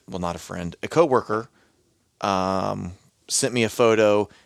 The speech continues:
Anytime they go to D C, 'cause they have family in D C, they're always, like, sending me all these pictures, like,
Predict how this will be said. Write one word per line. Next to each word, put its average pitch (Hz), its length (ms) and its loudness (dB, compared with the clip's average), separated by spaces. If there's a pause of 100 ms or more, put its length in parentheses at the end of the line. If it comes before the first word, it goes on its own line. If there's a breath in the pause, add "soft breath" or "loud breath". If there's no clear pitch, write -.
(140)
Anytime 147 360 4
they 117 100 4
go 107 140 2
to 101 100 2
D 98 220 -4
C, 92 460 -2
'cause 101 140 -4
they 110 60 4
have 107 120 2
family 95 340 -4
in 92 80 -4
D 95 140 -6
C, 92 240 -4
they're 95 180 -4
always, 95 200 -4
like, 92 180 -6
sending 117 220 0
me 113 60 2
all 117 140 6
these 110 120 -6
pictures, 101 380 -6
like, 92 240 -6